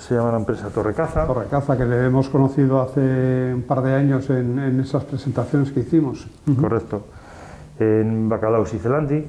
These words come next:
Speaker 1: en, en Merluzas Europacífico. Bueno, intentamos trabajar con, con,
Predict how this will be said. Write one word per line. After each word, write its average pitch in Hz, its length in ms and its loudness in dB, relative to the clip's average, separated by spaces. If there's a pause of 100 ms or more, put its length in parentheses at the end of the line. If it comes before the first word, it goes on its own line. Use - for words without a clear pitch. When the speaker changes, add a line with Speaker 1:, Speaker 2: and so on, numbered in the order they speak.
(160)
Speaker 1:
en, 110 520 -2 (500)
en 107 600 -2
Merluzas 107 680 -2
Europacífico. 135 760 0 (640)
Bueno, 123 260 2
intentamos 120 600 0
trabajar 127 440 0
con, 117 340 0
con, 104 500 0